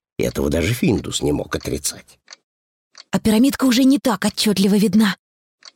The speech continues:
Speaker 2: подумал он. «Раньше я видел гораздо лучше». И он прищурился так сильно, что веки его почти сомкнулись. «Пэтсон, я больше не вижу пирамидку! Пора бы и зажигать!»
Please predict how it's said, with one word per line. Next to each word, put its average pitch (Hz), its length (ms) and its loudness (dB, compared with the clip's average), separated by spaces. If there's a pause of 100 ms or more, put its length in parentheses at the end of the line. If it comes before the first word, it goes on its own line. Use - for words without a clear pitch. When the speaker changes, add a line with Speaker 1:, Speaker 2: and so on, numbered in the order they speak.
Speaker 2:
подумал 202 440 4
он. 190 160 4 (720)
«Раньше 285 320 2
я 285 80 2
видел 294 220 2
гораздо 302 360 0
лучше». 349 400 -2 (960)
И 294 60 2
он 320 140 2
прищурился 330 640 0
так - 200 -8
сильно, 339 360 2
что - 180 0
веки 330 300 0
его 330 140 0
почти 349 360 -2
сомкнулись. 370 680 0 (540)
«Пэтсон, 302 480 0 (420)
я 311 140 2
больше 403 300 0
не 415 140 0
вижу 381 280 0
пирамидку! 403 680 -2 (420)
Пора 262 200 2
бы 359 120 2
и 349 40 0
зажигать!» 359 580 0